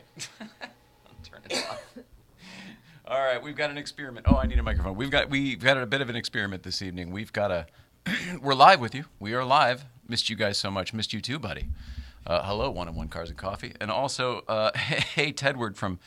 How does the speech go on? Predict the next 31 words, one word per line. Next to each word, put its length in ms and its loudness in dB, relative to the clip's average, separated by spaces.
from 300 -12
Gavin 400 0
over 200 -6
here 220 -6
on, 200 -6
uh, 260 -6
on, 300 -8
Gavin 280 -2
Remy? 340 -2
Ted 140 -12
was 140 -12
not 160 -8
here 120 -8
just 240 -8
yet, 240 -2
but 120 -8
he 100 -4
will 180 -4
be 300 -4
a 60 -14
few 180 -8
days 220 -4
ago. 320 -10
You'll, 240 -10
that'll 200 -2
make 140 -4
sense 220 -6
in 60 -10
a 40 -10
few 160 -8
minutes. 280 -6